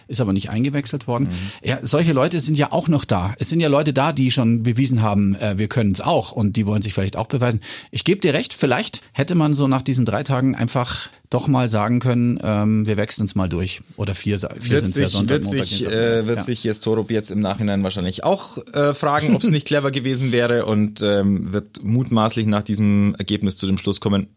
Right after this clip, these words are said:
Speaker 2: hätte man mal besser machen können. Ich glaube, er wollte in, mit dieser Aufstellung wollte er vor allem einfach Konstanz weiterhin auf dem Rasen
Speaker 1: Ja,
Speaker 2: haben, weil
Speaker 1: ja.
Speaker 2: er wusste, dass Stuttgart natürlich stark ist und dass Stuttgart dich auseinanderspielen kann. Aber,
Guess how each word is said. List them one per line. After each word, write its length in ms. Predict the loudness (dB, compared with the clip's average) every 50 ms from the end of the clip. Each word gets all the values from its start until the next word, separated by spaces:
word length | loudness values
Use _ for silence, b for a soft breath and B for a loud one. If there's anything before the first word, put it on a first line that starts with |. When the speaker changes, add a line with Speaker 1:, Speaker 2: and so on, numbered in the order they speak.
| _
Speaker 2:
hätte 220 | -8 -8 -6 -4 -2
man 80 | -2
mal 100 | -2 -2
besser 200 | -2 -2 -2 0
machen 200 | 0 0 0 -2
können. 160 | -4 -4 -4 -4
Ich 120 | -4 -4
glaube, 300 | -2 -2 -2 0 0 -2
er 140 | -2 -2 0
wollte 300 | 0 0 0 0 -2 -2
in, 180 | -2 0 0 2
mit 160 | 2 0 0
dieser 300 | -2 0 0 0 0 0
Aufstellung 500 | -2 -2 -2 -2 0 0 0 0 0 2
wollte 240 | 0 0 0 0 -2
er 140 | -2 -2 -4
vor 180 | -4 -6 -4
allem 300 | -2 -2 0 0 0 -2
einfach 340 | -2 -4 -6 -6 -6 -8 -4
Konstanz 640 | -2 -2 0 0 0 0 0 0 2 2 0 0 2
weiterhin 420 | 0 0 0 0 0 0 0 0
auf 140 | -2 -4 -4
dem 80 | -2 -2
Rasen 300 | -2 0 0 0 2 2
Speaker 1:
Ja, 60 | 2
Speaker 2:
haben, 260 | 2 2 2 0 0
weil 100 | 2 2
Speaker 1:
ja. 80 | 2 2
Speaker 2:
er 60 | 2
wusste, 300 | 2 0 0 0 0 0
dass 300 | 0 2 2 2 0 0
Stuttgart 440 | 0 0 0 0 0 -2 -2 0 0
natürlich 340 | -2 -2 -2 -2 -2 -2
stark 320 | -2 0 0 -2 -2 -2 -2
ist 140 | -2 -2 0
und 120 | -2 -2
dass 120 | 0 -2
Stuttgart 420 | 0 -2 -2 -2 0 -2 -2 -2 B B B B B B B B B
dich 200 | -4 -2 0 0
auseinanderspielen 680 | 0 2 2 4 4 4 4 4 2 2 0 2 2 2
kann. 180 | 0 0 0 0
Aber, 260 | 0 2 0 0 -2